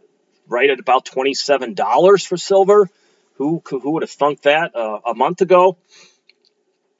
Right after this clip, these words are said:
So, anyways, thank you for coming along on the journey with me here. Uh,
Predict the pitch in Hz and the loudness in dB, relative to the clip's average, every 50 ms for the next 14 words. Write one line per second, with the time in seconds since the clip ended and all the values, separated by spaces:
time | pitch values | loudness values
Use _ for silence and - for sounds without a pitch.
0 | _ _ - _ - - - - 151 143 131 123 117 - _ _ _ _ _ _ | _ _ -20 _ -18 -16 -6 0 2 2 2 2 -2 -4 _ _ _ _ _ _
1 | - 170 202 196 180 156 151 165 180 - - 196 180 190 196 - 185 185 185 180 | -2 0 2 2 2 0 -2 -4 -6 -4 -2 -2 -2 -2 -2 -2 0 2 2 2
2 | 185 - 180 170 165 160 - - 170 175 170 165 160 170 170 165 165 170 175 160 | 0 -2 -4 -4 -4 -4 -4 -4 -2 -2 -2 -2 0 0 2 0 0 0 -2 0
3 | 151 151 151 143 131 - 165 170 175 185 185 180 180 175 165 - 175 175 180 185 | 0 2 2 0 -2 -2 0 0 2 4 4 4 2 2 0 -2 -4 -2 -2 -2
4 | 156 151 180 185 196 214 208 185 156 135 143 143 143 139 139 139 131 | 0 2 2 2 4 4 2 0 0 0 2 4 4 4 2 0 -4